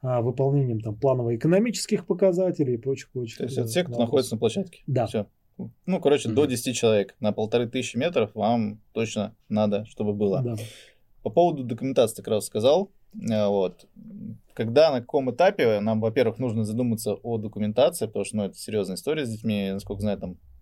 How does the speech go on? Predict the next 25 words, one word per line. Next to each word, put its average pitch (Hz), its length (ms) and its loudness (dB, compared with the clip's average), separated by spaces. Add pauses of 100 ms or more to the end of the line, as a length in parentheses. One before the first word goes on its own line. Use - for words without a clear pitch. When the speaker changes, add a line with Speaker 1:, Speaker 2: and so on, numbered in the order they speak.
Speaker 2:
есть 110 220 -4
какие-то 107 200 -8
проверки. 104 420 0
И 120 400 -6
какие 127 300 -6
документы 120 460 -4
у 98 40 -10
тебя 104 120 -4
точно 110 320 -2
должны 101 260 -2
быть 117 280 -6 (840)
при 117 160 2
открытии? 107 500 -2
То - 140 -6
есть - 200 -6
вот 98 200 -4
открылся, 143 460 -2
у 98 40 -4
тебя 120 160 2
они 107 160 0
должны 101 260 -2
прямо 98 200 -2
на 98 100 -2
руках 95 320 -6
лежать. 90 340 -16